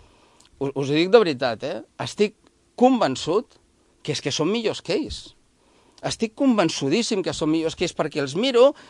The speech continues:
i penso, darrere d'un partit l'únic que hi ha és la voluntat de poder ser alcalde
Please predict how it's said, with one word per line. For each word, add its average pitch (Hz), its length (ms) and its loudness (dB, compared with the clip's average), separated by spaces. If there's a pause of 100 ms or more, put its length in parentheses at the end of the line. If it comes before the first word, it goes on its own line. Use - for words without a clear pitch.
(120)
i 170 80 0
penso, 147 540 0 (760)
darrere 151 480 0
d'un 226 160 0
partit 202 480 -2
l'únic 190 380 -2
que 170 100 -2
hi 185 80 4
ha 226 140 2 (100)
és 170 240 -2
la 165 80 4
voluntat 151 480 0
de 196 80 0
poder 156 240 -2
ser 214 300 0 (380)
alcalde 170 560 6